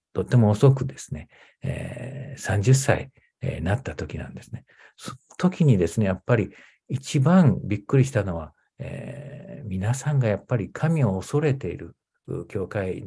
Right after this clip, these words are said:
にいる人は神を恐れているということなんですね。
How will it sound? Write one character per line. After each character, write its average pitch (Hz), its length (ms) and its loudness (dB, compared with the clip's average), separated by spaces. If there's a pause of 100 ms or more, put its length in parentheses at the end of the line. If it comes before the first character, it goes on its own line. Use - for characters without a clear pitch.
(180)
に 117 360 -12
い 104 60 -8
る 98 80 -10
人 - 220 -4
は 92 140 -4 (340)
神 143 260 0
を 92 60 -2
恐 107 220 -2
れ 143 120 4
て - 100 -6
い 113 40 0
る 95 120 -4
と - 140 -12
い 85 40 -6
う - 20 -16
こ 92 120 -8
と 98 120 -8
な - 120 -12
ん - 80 -16
で - 80 -20
す - 140 -20
ね。 - 140 -14